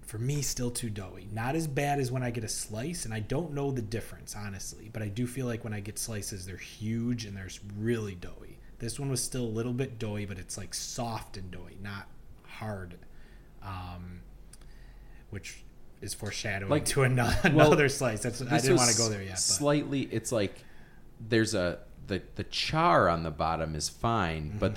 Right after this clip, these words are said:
Speaker 2: the inside's a little undercooked. Like, I
Speaker 1: Yes.
Speaker 2: think it might have been Perry's last week where it's almost, it's that dough changes colors
Speaker 1: Mm-hmm.
Speaker 2: midway through, and it's a little raw on the top.
Speaker 1: Yes, it's, like, soft and almost a little stringy
Speaker 2: Yeah.
Speaker 1: or wet.
Speaker 2: Yeah.
Speaker 1: Um,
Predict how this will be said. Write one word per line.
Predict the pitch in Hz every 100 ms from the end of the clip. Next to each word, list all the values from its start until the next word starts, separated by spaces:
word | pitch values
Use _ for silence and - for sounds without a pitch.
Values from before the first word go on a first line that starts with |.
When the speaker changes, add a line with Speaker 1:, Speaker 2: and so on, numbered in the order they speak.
| -
Speaker 2:
the | 120
inside's | 135 135 127 104 98
a |
little | 92 90
undercooked. | 90 90 90 92 -
Like, | 90 -
I | - 87
Speaker 1:
Yes. | -
Speaker 2:
think | 135 127
it | 92
might | 104
have | 90
been | 85
Perry's | 87 95 95 87 78 80
last | 82 80 - 85
week | 82 76
where | 87 85 76 - - - -
it's | -
almost, | 147 143 131 - - -
it's | 98 -
that | 107 95 -
dough | 104 101 107
changes | - 107 95 92 -
colors | - 90 90 107 120 120
Speaker 1:
Mm-hmm. | 110
Speaker 2:
midway | 113 117 117 113
through, | 127
and | 110
it's | 95 85
a |
little | 82 85 80
raw | 78 80 80 80 80 73
on | 76
the | 78
top. | - 87 78
Speaker 1:
Yes, | 76 - - -
it's, | 123
like, | 127 -
soft | - 131 135 -
and | 123
almost | 139 139 143
a |
little | 127 120 110
stringy | - - 92 82 71 143 131
Speaker 2:
Yeah. |
Speaker 1:
or | 101 92
wet. | 101 104 - - - -
Speaker 2:
Yeah. | 165 - 107 107
Speaker 1:
Um, | 104 101